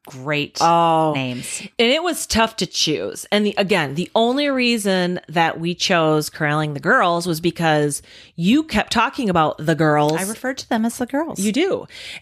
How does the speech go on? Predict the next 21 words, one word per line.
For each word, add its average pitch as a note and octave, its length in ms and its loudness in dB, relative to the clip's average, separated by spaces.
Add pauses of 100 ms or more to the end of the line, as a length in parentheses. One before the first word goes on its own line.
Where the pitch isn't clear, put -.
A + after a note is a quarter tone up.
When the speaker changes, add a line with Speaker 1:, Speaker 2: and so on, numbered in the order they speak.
Speaker 2:
And A3 160 2
no A#3+ 120 2
one G3 220 2
knew D4 220 4
that D3+ 300 2
when F#3 100 2
we F3 120 4
were D3+ 100 2
asking D#3+ 380 -2
for D3 120 -2
a C3 40 -2
title. A#3 420 0
So D#3+ 120 -2
it B2+ 100 2
was D#3+ 180 -2
just D#3 160 -8 (100)
automatically D3 1080 0 (220)
the D3+ 160 -2
best C3 280 -2
choice. - 320 -6
So, E3 460 0